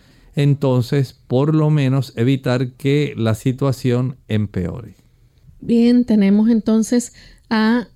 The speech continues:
Speaker 2: María, que llama desde los Estados Unidos. Adelante, María.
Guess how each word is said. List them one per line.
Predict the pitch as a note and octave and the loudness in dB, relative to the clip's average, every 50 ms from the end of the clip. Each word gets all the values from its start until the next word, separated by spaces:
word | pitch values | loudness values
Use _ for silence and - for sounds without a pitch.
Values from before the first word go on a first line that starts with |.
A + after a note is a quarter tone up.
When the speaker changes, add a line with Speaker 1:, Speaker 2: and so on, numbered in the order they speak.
| _ - | _ 0
Speaker 2:
María, | G3 F#3 G3 F#3+ F#3+ F#3+ G3 G3+ G#3+ A3+ B3 C4+ C4 | 2 2 2 2 2 2 2 2 2 2 0 0 0
que | - A#3 G3 | 0 -2 -2
llama | - F#3+ F3+ F#3 G3 G3+ G3+ | 0 0 2 2 2 2 0
desde | F#3+ F#3+ G3 G#3+ - - A3+ A3+ | 0 0 -2 -2 0 0 0 2
los | A3 G#3 G3 - | 2 2 0 0
Estados | G3+ F#3+ - - F#3 F3+ F#3 F#3+ - - | -2 -2 0 0 2 2 2 0 0 -2
Unidos. | B3+ A#3+ A#3+ B3 B3 B3 C4 C#4 C4 - | -2 0 0 2 2 2 0 0 0 0
Adelante, | A#3+ A3 G#3 G3 F#3+ F#3 F3+ - G#3 | 0 0 2 2 0 0 0 0 0
María. | G#3+ A3 G#3+ G#3+ G#3+ F#3+ F3+ E3 D#3+ D#3 | 0 0 2 2 2 2 0 0 -2 -4